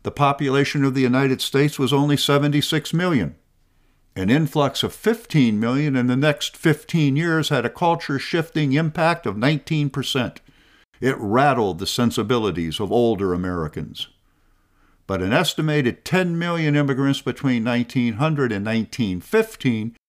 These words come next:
from Southern and Eastern Europe rattled the most. Numbers on radio or a podcast can quickly get bewildering,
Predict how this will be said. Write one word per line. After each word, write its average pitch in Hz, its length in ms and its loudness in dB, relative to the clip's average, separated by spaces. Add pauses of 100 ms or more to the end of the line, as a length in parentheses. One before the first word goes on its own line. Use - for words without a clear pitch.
from 113 200 -2
Southern 160 480 2
and 131 120 4
Eastern 151 440 0
Europe 147 360 0
rattled 110 600 -2
the 131 80 2
most. 87 520 -2 (800)
Numbers 214 400 2
on 127 240 2
radio 127 520 4
or 104 200 0
a 107 60 -2
podcast 123 800 0
can 104 220 -2
quickly 151 380 0
get 131 260 0
bewildering, 120 760 0